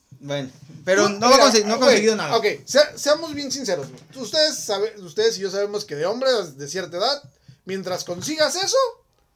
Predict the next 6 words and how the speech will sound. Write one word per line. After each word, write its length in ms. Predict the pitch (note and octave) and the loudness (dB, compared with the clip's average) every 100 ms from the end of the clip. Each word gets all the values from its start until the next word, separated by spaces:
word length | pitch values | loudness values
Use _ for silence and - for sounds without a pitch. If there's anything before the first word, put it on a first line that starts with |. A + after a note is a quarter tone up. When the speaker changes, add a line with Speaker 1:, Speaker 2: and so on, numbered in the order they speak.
| _ _ | _ _
Speaker 1:
Pero 160 | - A#3 | -4 -2
ni 100 | A3+ | 2
Speaker 2:
él 100 | A#3+ | 2
Speaker 1:
se 60 | C#4 | 2
consigue. 680 | A3 C4+ D#4+ F4 D#4+ A3+ - _ _ _ _ _ _ - | -4 -4 -6 -6 -6 -6 -10 _ _ _ _ _ _ -8
Speaker 2:
Ah, 220 | D3 G3+ | -2 -2